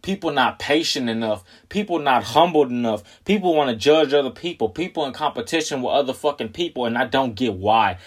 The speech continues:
I do not get why. Why are you in competition with somebody else? Why? Because that person's doing what they have to do and you're sitting on your ass doing the same thing all day? I'm telling y'all, help everybody out and you will get that good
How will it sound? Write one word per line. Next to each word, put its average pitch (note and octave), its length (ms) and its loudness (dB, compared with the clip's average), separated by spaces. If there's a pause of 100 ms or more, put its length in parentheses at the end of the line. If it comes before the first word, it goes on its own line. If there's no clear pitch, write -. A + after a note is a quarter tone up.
(160)
I B2+ 180 0
do A#2 140 -4
not A2 340 -2
get G#2 180 -6
why. G2 400 2 (420)
Why A#2 200 8
are C3+ 40 8
you B2+ 200 0
in A#2 60 -4
competition A#2+ 600 -2
with A#2+ 100 -6
somebody A2+ 420 0
else? - 300 -6 (880)
Why? A#2+ 240 6
Because G#2+ 300 0
that C3+ 160 6
person's B2+ 320 0
doing B2+ 220 0
what A#2 160 2
they B2 120 6
have B2 160 0
to A#2 80 -4
do D#3+ 280 0 (200)
and A2+ 120 -2
you're B2+ 80 -2
sitting C#3+ 280 0
on C3+ 120 -2
your A#2+ 100 6
ass D3+ 380 6 (220)
doing C#3+ 180 4
the C3+ 60 -4
same C#3 300 0
thing D#3 220 -2
all D#3+ 200 4
day? F#3+ 280 0 (1080)
I'm C#3+ 120 0
telling E3+ 280 -2
y'all, A#2+ 300 4 (180)
help F#3+ 280 -2
everybody C#3 540 0
out B2 380 2
and A2+ 160 -4
you C3 140 -6
will C3+ 260 4
get B2+ 200 -6
that A2+ 180 0
good A#2 340 0